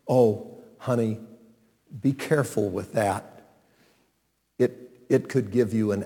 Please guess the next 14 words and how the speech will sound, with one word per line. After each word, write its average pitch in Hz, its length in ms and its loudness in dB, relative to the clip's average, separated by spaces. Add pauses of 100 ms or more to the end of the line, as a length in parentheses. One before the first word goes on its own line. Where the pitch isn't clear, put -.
ouchie." 110 480 -6 (1700)
Okay? 120 360 2 (2250)
Or 143 200 12
would 160 320 10
you 240 160 4
say, 107 640 0 (600)
"Don't 151 380 8
go 139 160 6
near 127 260 0
that. 90 260 -8 (1300)
Do 147 220 6
not 156 360 6
touch - 380 -2
that. - 260 -10